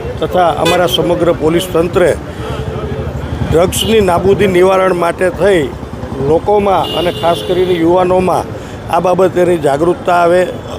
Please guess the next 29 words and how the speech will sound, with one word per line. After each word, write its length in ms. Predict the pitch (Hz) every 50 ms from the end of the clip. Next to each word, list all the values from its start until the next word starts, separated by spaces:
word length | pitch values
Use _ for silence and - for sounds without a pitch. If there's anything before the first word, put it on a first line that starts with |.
| - - - 147 147 131 -
અને 300 | 180 202 214 190 147 - - - - - - - - - - - 427 - - - - - - - - - - - - - - - - - - - - - - - - -
આ 220 | - 208 196 202 214
વ્યસનમાં 680 | 196 185 190 180 - 208 185 190 196 196 196 185 165
ન 260 | 147 151 156 180 208
જોડાય, 420 | 202 170 190 202 202 185 165 143
તેમજ 540 | 131 - - - 190 202 226 233 220 185 139 113 - - - - - - - - - -
વ્યસનને 480 | 147 170 165 - 220 208 202 220 220 202
અટકાવવા 540 | 185 180 - - 208 202 202 196 196 196
સારું 480 | 180 - - 190 190 185 180 156 131 110 104 - - - - - - - - - - - - - - -
જે 140 | - 147 170
કાંઈ 240 | 165 - 208 214 226
પણ 200 | 214 220 220 220
મદદ 320 | 202 190 190 196 202 190 - -
કરવાની 420 | - 190 196 190 190 185 185 185
થાય 300 | 175 - 170 180 190 185
તો 120 | 175 - 190
એ 40 | 180
તમામ 480 | - - 170 175 185 185 185 185 175
યુવાનો 360 | 170 170 175 185 180 180 185
તરફથી 480 | 175 - 175 170 175 - - - 170 175
અમને 260 | 170 160 175 180 175
મદદ 320 | 165 156 156 156 185 190 160 - -
થાય 180 | 180 175 151 135
એ 340 | 131 127 113 160 180 185 160
હેતુથી 580 | 165 165 - 196 196 - 156 175 151 123 117
આજરોજ 480 | 117 139 160 165 170 170 180 185 165 135 107 - - - - - - - - - - -
આ 180 | 156 170 175
એક, 280 | 180 180 180 - - -
અ, 120 | 175 180